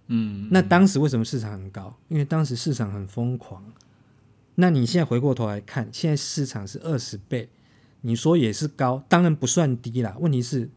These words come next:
Speaker 2: 有很疯狂嘛？如果比起二十年前那时候的万点，五十七倍。如果我们今天用一样的获利，我们用，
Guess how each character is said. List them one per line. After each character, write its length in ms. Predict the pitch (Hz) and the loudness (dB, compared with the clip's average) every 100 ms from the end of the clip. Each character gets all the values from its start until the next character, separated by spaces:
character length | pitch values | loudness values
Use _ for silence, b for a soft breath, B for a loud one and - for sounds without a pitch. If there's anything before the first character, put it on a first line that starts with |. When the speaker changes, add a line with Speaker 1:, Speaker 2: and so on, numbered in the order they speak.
| - | -8
Speaker 2:
有 120 | 127 | -4
很 200 | 131 107 | -4 -4
疯 200 | - 117 | -4 -4
狂 300 | 113 104 95 | -4 -10 -12
嘛？ 180 | 98 104 b b b | -16 -20 b b b
如 120 | 127 | 2
果 120 | 156 | 2
比 200 | 156 120 | 2 -4
起 320 | 135 - 104 - _ - | -4 -4 -8 -10 _ -4
二 100 | 165 | -2
十 160 | 139 120 | 0 0
年 180 | 110 | 0
前 280 | 117 - 95 - b b - | -2 -6 -12 -16 b b -4
那 160 | 143 | -2
时 140 | 120 127 | 0 0
候 80 | |
的 100 | 113 | 0
万 260 | 107 113 101 | 0 -2 -4
点， 160 | 110 113 | -10 -12
五 100 | 107 | -12
十 140 | 98 | -12
七 240 | 104 - 110 | -12 -10 -10
倍。 200 | 113 101 b b b b b b - | -10 -14 b b b b b b -10
如 160 | 180 | -4
果 100 | 220 170 | 2 4
我 80 | 113 | 4
们 100 | 120 | 0
今 140 | 156 | 2
天 80 | 185 | 4
用 200 | 185 156 | 4 2
一 100 | 143 | 0
样 160 | 175 180 | 4 4
的 100 | 127 | 2
获 300 | - 170 120 | 2 2 2
利， 220 | 117 104 - b b | 0 -4 -10 b b
我 100 | 120 | -4
们 120 | 131 | 2
用， 220 | 175 143 | 2 2